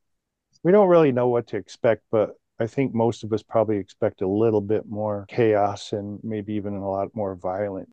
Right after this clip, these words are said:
You know, they had martial law nationwide and curfews were instituted, but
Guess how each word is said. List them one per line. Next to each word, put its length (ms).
You 80
know, 140
they 100
had 260
martial 460
law 280
nationwide 800
and 140
curfews 580
were 160
instituted, 800
but 200